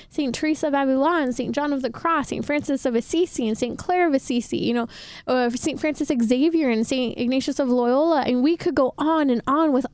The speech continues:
all of these saints. Saint Basil the Great, uh, who was friends with Saint Gregory the Great. We could talk about all of these friendships.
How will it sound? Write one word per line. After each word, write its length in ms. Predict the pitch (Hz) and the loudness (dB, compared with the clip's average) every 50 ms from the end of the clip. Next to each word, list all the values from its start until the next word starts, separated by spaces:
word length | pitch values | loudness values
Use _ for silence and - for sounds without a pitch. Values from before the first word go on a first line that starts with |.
| - - | -2 0
all 300 | 285 311 339 359 359 349 | 0 2 4 4 4 2
of 120 | 320 247 | 2 2
these 220 | 220 226 233 226 | 0 0 0 -2
saints. 420 | - - 285 277 294 339 359 202 - | -2 -2 0 0 2 2 0 -2 -2
Saint 220 | - 285 226 226 | -4 -2 0 0
Basil 340 | 277 269 277 214 - 339 330 | 0 2 2 2 2 0 2
the 140 | 269 277 233 | 2 0 0
Great, 480 | 214 262 269 277 320 381 359 - - - - - - - - | 0 -2 0 0 2 2 0 0 -4 -10 -16 -20 -14 -6 -2
uh, 260 | - 262 240 240 247 | 0 2 4 4 2
who 100 | 254 311 | 2 2
was 180 | 294 285 277 - | 2 2 2 0
friends 240 | - 302 294 302 294 | 0 -2 0 2 2
with 120 | 294 285 | 0 0
Saint 200 | - 311 269 233 | 0 -2 -2 -2
Gregory 400 | 220 - 247 294 294 - 330 302 | -2 -2 -2 -2 0 0 0 0
the 80 | 240 247 | 0 0
Great. 300 | 214 247 208 185 - - - | 0 -2 -2 -4 -4 -8 -6
We 280 | - 240 240 269 311 320 | -2 0 2 2 2 0
could 200 | - - 339 262 | 0 -2 -4 -4
talk 340 | - - - 269 285 277 - | -6 -6 -4 -4 -4 -2 -2
about 200 | 285 247 - - | -2 -2 -2 -2
all 300 | - 247 254 269 294 302 | -2 0 0 2 2 2
of 100 | 285 247 | 2 2
these 240 | 226 226 226 - - | 0 0 -2 -4 -8
friendships. 720 | - - 233 233 240 254 - - 339 339 349 - - - | -6 -4 -2 -2 -2 -2 -2 0 -2 -2 -2 -4 -10 -16